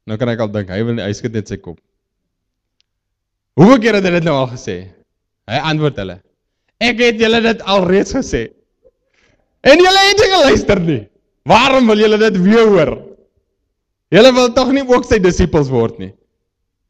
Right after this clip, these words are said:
Hulle skel hom toe uit en sê, "Jy is 'n disipel van daardie man, maar ons is disippels van Moses." Terug by ons dieper geestelike storie. Hierdie man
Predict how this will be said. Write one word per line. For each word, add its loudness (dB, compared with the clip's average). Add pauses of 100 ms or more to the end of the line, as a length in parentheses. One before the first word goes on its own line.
(560)
Hulle 6
skel -2
hom 0
toe 0
uit -2
en -2
sê, -2
"Jy 2
is -2
'n 0
disipel -2
van -4
daardie -2
man, -2
maar -6
ons 2
is -4
disippels -4
van -4
Moses." -6 (1080)
Terug -8
by -2
ons -12 (500)
dieper -12 (600)
geestelike -16 (360)
storie. -20 (2250)
Hierdie 4
man -2